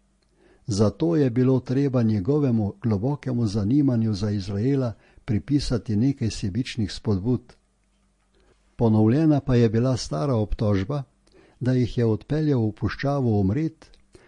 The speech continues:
da bi si lahko prilastil njihovo imetje. Nekaj časa je to delo potekalo skrivaj. Toda kakor hitro je gibanje pridobilo dovolj moči,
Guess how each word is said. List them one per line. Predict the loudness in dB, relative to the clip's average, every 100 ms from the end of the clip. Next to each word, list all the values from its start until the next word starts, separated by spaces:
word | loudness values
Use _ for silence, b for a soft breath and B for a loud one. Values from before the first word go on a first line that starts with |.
| b
da | -4 -2
bi | 0
si | -2 -2
lahko | 0 -2 -2 -2
prilastil | 0 0 0 -2 -4 -2 0
njihovo | -2 -2 -2 0
imetje. | 0 0 0 -2 -4 -6 _ _ _ _ _ _ _ _ _ _ _ _ _ b b b b b -4
Nekaj | 0 0 0 -2
časa | 0 0 0 0
je | 0
to | 2 0
delo | 2 2 0
potekalo | 0 -4 -4 -2 -2 -2
skrivaj. | -2 -4 -4 -2 -2 -6 -8 _ _ _ _ _ _ _ b b b b b -2
Toda | 0 2 0
kakor | -2 -4 -2 -4
hitro | -4 -6 -2 0
je | 0 2
gibanje | 0 2 2 2 0
pridobilo | -2 -2 0 -2 0 0 0
dovolj | 0 2 2 0
moči, | -2 -4 -6 -6